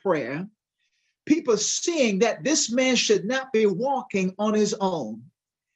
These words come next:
He should be carried into the church. But listen, he walked by himself into the church.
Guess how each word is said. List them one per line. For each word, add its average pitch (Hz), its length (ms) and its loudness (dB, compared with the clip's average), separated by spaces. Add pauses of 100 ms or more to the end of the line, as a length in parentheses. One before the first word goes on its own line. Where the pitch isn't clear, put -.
(260)
He 302 160 6
should 294 240 -2
be 214 160 -6
carried 254 1000 2 (240)
into 320 500 0
the 185 120 4
church. 180 540 2 (460)
But 233 140 2
listen, 277 340 2
he 240 180 6
walked 233 600 2
by 285 260 2
himself 277 680 2 (140)
into 311 400 0
the 180 100 4
church. - 640 0